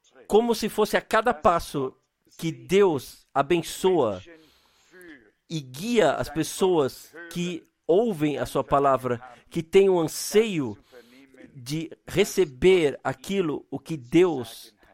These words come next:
tem a lhes dizer. E por isso é também que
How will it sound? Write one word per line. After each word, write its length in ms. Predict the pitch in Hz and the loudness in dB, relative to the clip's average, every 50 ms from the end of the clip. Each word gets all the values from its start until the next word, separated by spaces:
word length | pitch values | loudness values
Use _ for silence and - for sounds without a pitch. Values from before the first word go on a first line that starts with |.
| _ _ | _ _
tem 240 | 190 196 196 175 | 0 2 2 2
a 20 | 156 | 0
lhes 180 | 147 147 139 | -2 -2 -6
dizer. 640 | 131 139 147 139 - 165 165 160 139 113 98 - 170 165 _ _ _ _ _ 165 160 _ - 165 160 - _ _ _ _ | -6 -10 -10 -6 -2 -2 0 0 0 -4 -6 -10 -20 _ _ _ _ _ _ -20 _ _ -20 -20 -20 -20 _ _ _ _
E 120 | 139 139 | -2 -2
por 220 | 143 143 - 156 156 | -2 -2 -4 -4 -2
isso 460 | 190 202 - - - 139 117 104 98 - - _ _ _ _ 131 123 120 _ _ _ 127 113 98 92 90 _ _ - _ _ _ _ _ | -2 -4 -6 -6 -8 -8 -8 -8 -10 -16 -20 _ _ _ _ _ -20 -20 _ _ _ -20 -20 -20 _ _ _ _ -20 _ _ _ _ _
é 160 | - 147 170 | -2 -2 -2
também 680 | - _ 170 147 139 117 113 156 180 180 156 127 104 _ _ _ _ - 170 _ _ _ _ _ _ _ 156 _ _ _ _ _ _ 190 190 185 175 - | 0 _ 0 0 0 0 0 0 0 0 -2 -4 -8 _ _ _ _ -20 -20 _ _ _ _ _ _ _ -20 _ _ _ _ _ _ _ _ _ _ -8
que 400 | 160 156 156 160 156 - _ | -6 -4 -4 -4 -4 -8 _